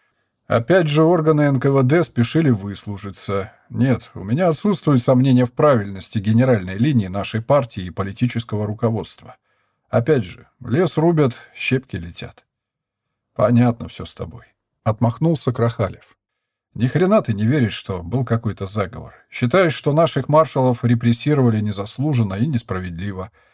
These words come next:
А теперь послушай умного человека, Макаров. Контакты наших военных с германской разведкой в конце тридцатых годов были. И контакты такие, что сейчас, э,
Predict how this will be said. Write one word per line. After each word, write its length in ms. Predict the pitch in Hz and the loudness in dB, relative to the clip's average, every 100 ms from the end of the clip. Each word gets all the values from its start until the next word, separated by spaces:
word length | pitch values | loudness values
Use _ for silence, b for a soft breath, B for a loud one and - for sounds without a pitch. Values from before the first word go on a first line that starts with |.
| _ _ _ _ | _ _ _ _
А 120 | 107 | -2
теперь 240 | 127 185 185 | 2 2 4
послушай 520 | 165 - 196 - 160 | 2 2 -2 2 2
умного 340 | 196 131 95 | 4 2 0
человека, 480 | - 101 120 123 104 | -4 -2 0 0 -4
Макаров. 540 | 95 113 127 110 - _ _ _ _ _ _ | -6 -2 -2 -2 -14 _ _ _ _ _ _
Контакты 580 | - 135 135 185 - 147 | 0 0 4 2 2 0
наших 320 | 151 139 127 | 0 0 -2
военных 520 | 135 143 165 127 117 - | 0 2 4 2 2 0
с 140 | 113 | -2
германской 520 | 113 127 139 135 - 120 | 2 2 2 0 2 2
разведкой 520 | 120 113 143 - 117 | 2 2 0 0 -2
в 60 | |
конце 380 | - 123 117 131 | 0 0 2 0
тридцатых 560 | 120 117 - 131 117 110 | 2 0 0 0 -2 -4
годов 540 | 113 101 101 135 - _ _ _ _ | -2 -2 0 -2 -4 _ _ _ _
были. 680 | 87 87 113 151 110 65 - _ _ _ _ _ - | -12 -4 2 2 2 -2 -18 _ _ _ _ _ -2
И 120 | 117 | 0
контакты 540 | 117 139 123 165 - 135 | 4 2 4 2 0 0
такие, 420 | 123 117 160 135 | 0 0 0 -2
что 260 | - 98 | -2 -6
сейчас, 500 | 87 101 - 139 - | -6 -2 2 2 0
э, 260 | 117 110 | -2 0